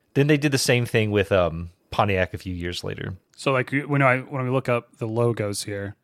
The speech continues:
Speaker 1: The, the, okay, so
Speaker 2: this
Speaker 1: the
Speaker 2: is
Speaker 1: red
Speaker 2: like the,
Speaker 1: rectangle.
Speaker 2: this is the redesigned one, the one with, like,
Speaker 1: the
Speaker 2: it's, like,
Speaker 1: quote unquote
Speaker 2: circle.
Speaker 1: newest.
Speaker 2: Newest,
Speaker 1: Yeah.
Speaker 2: quote unquote. And then which one was the, was it
Speaker 1: The
Speaker 2: this one?
Speaker 1: middle, that one, and over to the right, a little bit down. Those, like, where it has, like, the
Speaker 2: Oh,
Speaker 1: weird,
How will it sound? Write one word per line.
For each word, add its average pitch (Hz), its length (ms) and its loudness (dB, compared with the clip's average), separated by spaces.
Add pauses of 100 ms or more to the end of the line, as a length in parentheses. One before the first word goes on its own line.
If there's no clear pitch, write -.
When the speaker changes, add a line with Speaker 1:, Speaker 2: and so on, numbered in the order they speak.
(120)
Speaker 1:
The, 113 180 2 (140)
the, 107 120 2 (160)
okay, 117 180 0
so 127 80 -2
Speaker 2:
this 175 100 2
Speaker 1:
the 202 60 4
Speaker 2:
is 160 80 4
Speaker 1:
red 117 60 8
Speaker 2:
like 98 120 4
the, 110 160 6
Speaker 1:
rectangle. 120 420 -4
Speaker 2:
this 147 220 0
is 131 160 2
the 117 200 0
redesigned 110 560 -2
one, 98 260 -6
the 120 100 -6
one 110 140 -2
with, 104 120 -6
like, 110 140 0
Speaker 1:
the - 60 -10
Speaker 2:
it's, - 40 -4
like, 143 120 8
Speaker 1:
quote - 20 6
unquote 135 100 4 (120)
Speaker 2:
circle. 120 340 6 (220)
Speaker 1:
newest. 107 640 0
Speaker 2:
Newest, 113 520 -2
Speaker 1:
Yeah. 85 180 -4
Speaker 2:
quote 110 100 -4
unquote. 104 400 -10
And 127 120 -8
then 110 140 -4
which 127 220 -4
one 123 160 0
was 110 160 -2
the, 110 280 -4 (200)
was 113 100 -6
it 110 40 0
Speaker 1:
The 110 60 4
Speaker 2:
this 104 140 2
one? 120 100 4
Speaker 1:
middle, 131 440 2 (160)
that 127 240 4
one, 147 400 2
and 113 100 2
over 117 140 2
to - 120 -10
the 104 80 0
right, 107 340 4
a 107 60 -4
little 107 200 -2
bit 104 160 -2
down. 101 480 0 (240)
Those, 110 200 4
like, 110 180 2
where 117 120 4
it 107 80 4
has, 110 180 2
like, 120 160 4
the 120 80 6
Speaker 2:
Oh, 120 140 6
Speaker 1:
weird, 120 180 2